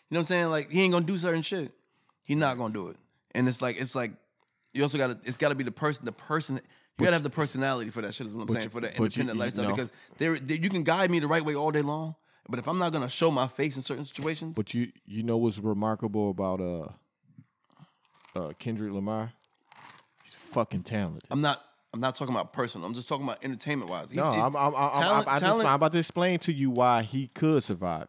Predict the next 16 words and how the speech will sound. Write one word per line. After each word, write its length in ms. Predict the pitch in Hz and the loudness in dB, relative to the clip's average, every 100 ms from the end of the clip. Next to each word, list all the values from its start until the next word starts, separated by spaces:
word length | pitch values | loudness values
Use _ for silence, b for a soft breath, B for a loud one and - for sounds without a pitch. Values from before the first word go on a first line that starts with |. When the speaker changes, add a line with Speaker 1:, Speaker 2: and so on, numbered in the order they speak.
| - | -10
Speaker 2:
independently. 720 | 90 82 90 78 67 - 117 - | -8 -6 -6 -8 -12 -14 -14 -12
Speaker 1:
What 160 | - 143 | -2 0
I'm 80 | 147 | 0
saying 300 | - 147 135 | 0 0 0
is, 120 | 120 | -2
you 80 | 156 | -4
say, 160 | - - - _ _ _ _ _ | -6 -12 -20 _ _ _ _ _
okay, 200 | 110 110 | -6 -6
so 100 | 107 | -4
what 140 | 110 127 | -4 -4
I'm, 160 | 117 | -2
I'm 80 | 120 | -2
not 140 | 147 | -2
saying 200 | 131 131 | -2 -4
he 80 | 117 | -4
couldn't. 340 | 98 110 - | -6 -8 -8